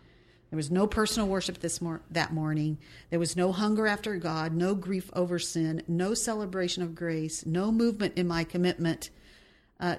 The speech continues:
to live by faith. It was more me relating to my future audience." Ouch. "Than it was me relating to God.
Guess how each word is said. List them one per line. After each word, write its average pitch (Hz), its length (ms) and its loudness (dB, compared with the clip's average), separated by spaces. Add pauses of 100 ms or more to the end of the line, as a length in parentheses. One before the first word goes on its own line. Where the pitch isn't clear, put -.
to 196 120 0
live 180 320 2
by 160 180 0
faith. 151 540 -2
It 190 160 0
was 185 200 0
more 226 300 0
me 214 340 2
relating 208 720 2
to 202 140 -2
my 160 220 2
future 208 720 -4 (100)
audience." - 920 -4 (540)
Ouch. - 380 -8 (1120)
"Than 180 220 2
it - 80 0
was 180 240 2
me 175 160 2
relating 160 460 0
to 151 60 -4
God. 143 360 -6